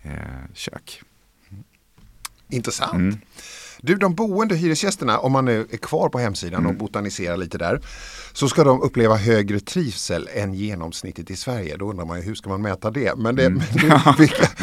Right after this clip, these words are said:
Speaker 2: men om man säger så här då, <clears throat> vilka komponenter är viktiga för att nå dit, att människor ska uppleva högre trivsel i sitt boende? Vad, vad tänker ni som fastighetsbolag?
Speaker 1: Ja, det finns ju, det är, det finns ju lite, lite olika,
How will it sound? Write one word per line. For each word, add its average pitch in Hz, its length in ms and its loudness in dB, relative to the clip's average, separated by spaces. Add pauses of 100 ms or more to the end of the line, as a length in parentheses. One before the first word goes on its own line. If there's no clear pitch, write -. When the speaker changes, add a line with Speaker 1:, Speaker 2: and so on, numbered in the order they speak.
(180)
Speaker 2:
men - 120 2
om 185 100 0
man 180 120 2
säger 147 240 4
så 147 60 2
här 180 100 2
då, 135 80 2 (720)
<clears throat> 151 40 -4
vilka 160 300 4
komponenter 160 1080 -2
är 123 140 -4
viktiga 120 440 -6
för 131 140 -8
att 123 60 -4
nå 196 340 -4
dit, 95 360 -14
att 107 140 -6
människor 117 500 -4
ska 117 160 -8
uppleva 107 420 -6
högre 107 340 -6
trivsel 123 480 -10
i 101 40 -10
sitt 107 200 -10
boende? 123 360 -12 (140)
Vad, 139 200 -10
vad 139 160 -4
tänker 160 320 -6
ni 175 200 -10
som 127 200 -10
fastighetsbolag? 147 640 -10 (360)
Speaker 1:
Ja, 85 340 -4 (140)
det 120 120 2
finns 151 320 2
ju, 135 80 0
det 127 300 2
är, 107 380 2
det 104 200 -2
finns 135 260 0
ju 123 40 4
lite, 110 460 2
lite 98 340 0
olika, 87 680 -2